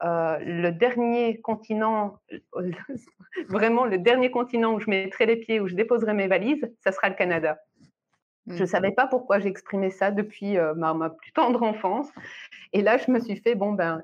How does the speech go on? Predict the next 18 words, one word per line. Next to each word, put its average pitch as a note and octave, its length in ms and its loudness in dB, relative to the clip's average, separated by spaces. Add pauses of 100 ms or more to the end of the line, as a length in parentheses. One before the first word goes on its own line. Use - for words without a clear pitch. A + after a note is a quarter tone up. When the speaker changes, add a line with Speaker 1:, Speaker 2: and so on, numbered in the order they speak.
Speaker 1:
et F#3+ 100 0
si A#3 260 -8
c'était A#3 240 -2
pas A3 160 2
le F#3 120 -6
cas ? F#3 180 0 (180)
Si - 220 -10
c'était, C#4 480 4
euh, D#3+ 200 2
un G#3 100 0
continent A#3 580 2
où, F#3+ 200 2
euh, D#3+ 140 2 (260)
tu G#3+ 240 0
vas F#3+ 180 2
le F3+ 140 2
détester B3 800 2
et F3 140 -6